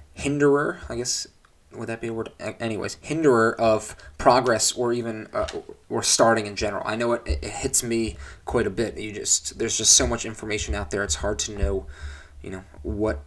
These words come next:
what you would wanna do and what works best for you, but you have to just start and keep going in order to figure out what does in fact work for you as a person. Um, so number one, analysis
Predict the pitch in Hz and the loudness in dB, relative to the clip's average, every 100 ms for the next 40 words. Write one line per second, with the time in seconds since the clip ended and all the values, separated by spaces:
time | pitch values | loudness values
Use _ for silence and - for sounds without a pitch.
0 | - 110 - - - 120 117 110 113 113 | -4 -2 -2 -6 -10 -2 0 0 -2 0
1 | 123 147 101 107 104 - 113 110 120 120 | 2 0 -2 -4 -4 -2 -4 -4 -4 -4
2 | - 87 71 76 104 107 - 101 101 - | -2 -4 -4 -6 -6 -6 -6 -4 -2 -2
3 | - - - - 104 107 - 101 - 117 | -4 -2 -2 0 0 -2 -6 -10 -8 -4
4 | - 110 104 95 - 107 104 101 104 - | -2 -2 4 4 4 2 0 -2 -4 -6
5 | 104 104 107 98 - - - - 104 113 | -2 0 0 -4 -10 -18 -18 -10 0 2
6 | - - - - 117 120 107 - 117 107 | 2 -4 -20 -10 -2 0 -2 -6 -10 -4
7 | 110 107 - - 104 101 - 107 98 104 | -4 -4 -8 -6 -8 -8 -6 -4 -2 -2
8 | 95 - 104 - - - - - 73 - | -2 -4 -6 -4 -4 -4 -6 -8 -14 -18
9 | - - 73 69 104 98 101 - - - | -20 -4 -2 -2 -4 -6 -8 -14 -20 -20
10 | - - - - 143 - 123 131 135 127 | -20 -20 -10 4 4 4 2 6 8 8
11 | 110 - 107 107 110 117 - 117 - | 6 0 -6 -4 -2 0 2 6 4